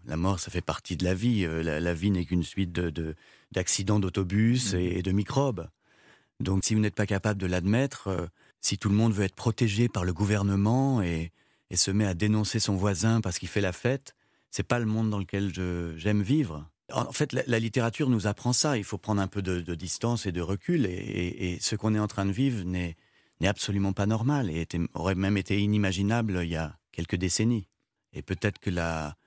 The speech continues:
Speaker 1: principale victime de cette maladie, c'est, c'est la démocratie. Aujourd'hui, on a, à force de vouloir se protéger,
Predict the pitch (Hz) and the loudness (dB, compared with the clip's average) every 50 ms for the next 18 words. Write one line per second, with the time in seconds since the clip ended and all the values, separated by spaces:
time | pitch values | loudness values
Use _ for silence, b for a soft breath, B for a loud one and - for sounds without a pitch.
0 | _ _ - - 104 104 - - 107 - - 104 98 90 78 87 92 - - - | _ _ -4 -2 0 2 2 0 0 -2 -2 -2 -2 -2 -4 -6 -8 -8 -10 -6
1 | - 110 107 107 107 101 90 82 78 73 71 73 - _ _ _ _ _ _ _ | -2 0 2 2 2 2 0 0 -2 -6 -8 -10 -16 _ _ _ _ _ _ _
2 | _ _ - 87 85 82 80 82 - - - - - 82 80 82 82 80 82 110 | _ _ -4 -2 -2 -2 -2 -2 -2 -2 -2 -2 -2 -2 0 0 0 0 0 0
3 | 123 135 135 120 - - - - - - - - 98 - - - - 87 85 85 | 2 2 0 0 -2 -2 0 0 -2 -2 -6 -6 -2 0 2 2 2 0 0 0
4 | 85 82 82 92 95 92 - - 104 - - 87 82 - _ _ _ _ _ _ | 0 2 2 2 0 2 0 0 -2 -2 -4 -6 -10 -14 _ _ _ _ _ _
5 | _ _ _ - 98 87 92 92 98 120 131 110 95 95 85 - - - - - | _ _ _ -6 -4 -2 -2 0 2 2 2 2 0 -2 -4 -6 -6 -6 -6 -6
6 | - - - - - - - - - - - 110 98 87 98 87 92 101 95 - | -8 -8 -8 -10 -14 -12 -10 -8 -8 -4 -2 -2 -2 0 0 0 0 0 0 -2
7 | - - - 101 90 - 95 87 82 90 104 127 143 135 | -2 -4 -4 -4 -2 -2 -2 -2 0 0 0 0 0 -2